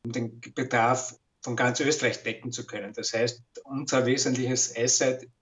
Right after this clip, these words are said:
sind die Wasserkraftwerke, die Pumpspeicherkraftwerke, damit wir überhaupt einmal starten können und damit wir eine stabile Versorgung aufstellen können. Die Gaskraftwerke, die wir haben, und das ist aber nicht so viel,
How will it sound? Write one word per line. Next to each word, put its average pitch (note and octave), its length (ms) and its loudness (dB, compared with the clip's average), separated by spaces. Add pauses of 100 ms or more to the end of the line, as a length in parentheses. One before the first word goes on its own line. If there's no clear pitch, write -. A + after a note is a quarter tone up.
sind C3 320 -2
die B2+ 140 0
Wasserkraftwerke, C3+ 960 0
die B2+ 100 -8
Pumpspeicherkraftwerke, B2+ 1200 -2 (380)
damit C3 340 2
wir C3 140 4
überhaupt C#3 340 4
einmal B2 180 0
starten A2 480 -2
können C3 300 -4
und A#2+ 160 -6
damit B2+ 300 -2
wir B2+ 160 2
eine B2 180 0
stabile B2+ 420 -6
Versorgung B2 640 2 (240)
aufstellen D#3 480 2
können. E3+ 400 -2 (300)
Die B2+ 100 -8
Gaskraftwerke, B2 920 0
die B2 180 -4
wir G#2+ 160 0
haben, D3+ 400 2 (100)
und A#2 220 -12
das B2 140 -10
ist B2+ 180 -6
aber B2 260 0
nicht A#2+ 240 -2
so C3 80 -2
viel, C3 380 -6